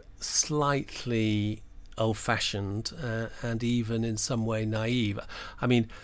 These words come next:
I remember very vividly him saying, "Look, we ha-, we're a tiny minority in, in the U K. We have no right to impose our views on other people," which is what often people complain.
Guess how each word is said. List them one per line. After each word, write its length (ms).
I 140
remember 440
very 320
vividly 600
him 220
saying, 500
"Look, 240
we 140
ha-, 180
we're 180
a 60
tiny 360
minority 680
in, 140
in 200
the 60
U 160
K. 240
We 140
have 200
no 280
right 320
to 120
impose 720
our 160
views 340
on 120
other 160
people," 360
which 200
is 80
what 120
often 280
people 240
complain. 720